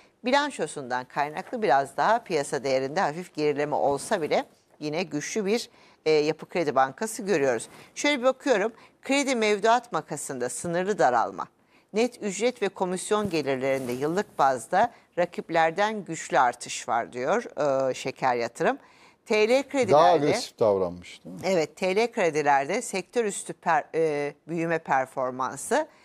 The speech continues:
Speaker 1: E, T L bireysel krediler, e, büyümesinde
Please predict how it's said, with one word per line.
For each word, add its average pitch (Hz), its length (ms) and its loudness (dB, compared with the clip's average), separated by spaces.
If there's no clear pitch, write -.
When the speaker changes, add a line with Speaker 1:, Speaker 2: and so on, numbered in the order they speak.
Speaker 1:
E, 170 220 2
T 202 220 -2
L 247 160 2
bireysel 220 560 0
krediler, 156 600 0
e, 147 320 -4
büyümesinde 151 720 -4